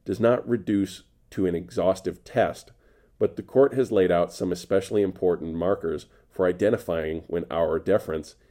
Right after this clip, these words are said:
is and is not appropriate. To begin with, the regulatory interpretation must be the agency's authoritative or official position,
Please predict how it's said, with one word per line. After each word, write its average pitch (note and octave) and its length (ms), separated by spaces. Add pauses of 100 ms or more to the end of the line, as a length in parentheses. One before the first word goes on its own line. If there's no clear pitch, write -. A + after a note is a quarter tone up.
(380)
is G2+ 420
and F2 120
is E2+ 180
not A2 340
appropriate. - 680 (480)
To G#2 80
begin G#2+ 440
with, D#2 280 (480)
the F#2 120
regulatory A#2 760
interpretation F#2+ 840 (260)
must - 220
be G#2+ 140
the F#2+ 160
agency's E2+ 640
authoritative F#2+ 720
or E2 180
official F2 420
position, - 600